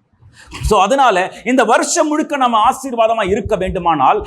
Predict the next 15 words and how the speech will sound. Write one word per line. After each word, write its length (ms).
இந்த 340
ஜெபத்திலே 600
உண்மையா 600
இருப்போம், 540
உறுதியா 420
இருப்போம் 420
என்கிற 400
ஒரு 300
பொருத்தனையை 600
நாம 200
செய்து 360
கொள்ள 200
வேண்டியது 400
மிகவும் 440
அவசியம். 460